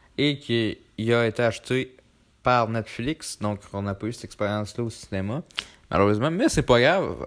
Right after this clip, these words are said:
parce que c'était un très bon film. Euh, c'est le, le scénario, euh, c'est le gars qui a écrit Les Misérables,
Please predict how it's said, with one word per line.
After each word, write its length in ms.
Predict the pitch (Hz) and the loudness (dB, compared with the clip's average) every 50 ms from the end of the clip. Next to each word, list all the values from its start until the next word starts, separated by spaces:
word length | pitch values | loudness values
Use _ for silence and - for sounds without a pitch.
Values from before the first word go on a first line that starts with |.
| - - | -6 -2
parce 160 | - 123 120 | 0 0 0
que 100 | - 160 | 0 -2
c'était 220 | 156 165 160 160 | -2 0 0 2
un 100 | 185 190 | 2 0
très 180 | 185 - - 147 | 0 0 0 0
bon 180 | 139 120 110 104 | 0 0 -2 -4
film. 320 | - - 160 175 127 - - - - - - - - - - - - - - - - - - _ _ _ _ _ _ _ - | -4 -6 -6 -6 -6 -8 -12 -16 -20 -20 -20 -20 -20 -20 -20 -20 -20 -20 -20 -20 -20 -20 -20 _ _ _ _ _ _ _ 0
Euh, 280 | 196 110 - 202 - - - - - _ - _ _ _ _ _ _ _ _ _ - - _ _ _ _ _ _ _ _ _ _ _ _ _ _ | 2 2 4 2 2 -2 -6 -14 -20 _ -20 _ _ _ _ _ _ _ _ _ -20 -20 _ _ _ _ _ _ _ _ _ _ _ _ _ _
c'est 240 | - - - - 156 | -8 -6 -2 0 2
le, 500 | 151 156 151 147 143 139 139 135 131 131 - - | 4 6 6 8 8 8 6 4 2 -2 -6 -4
le 120 | 135 131 127 | -2 -2 0
scénario, 600 | 123 - 143 143 139 139 151 170 180 175 165 156 | 0 2 2 4 4 4 4 2 2 0 0 0
euh, 120 | 131 123 120 110 101 - - _ _ | 0 0 -2 -6 -8 -12 -18 _ _
c'est 180 | - - - 127 | -12 -4 0 2
le 80 | 120 120 | 2 2
gars 160 | 123 143 143 | 2 0 -2
qui 140 | 143 - 127 | -2 0 0
a 100 | 120 117 | 2 2
écrit 300 | 113 - - - 131 135 | 0 -2 -6 -6 -4 -2
Les 100 | 131 120 | -2 -2
Misérables, 560 | 117 113 107 110 110 110 120 143 151 127 | -4 -2 0 0 0 0 0 -2 -4 -6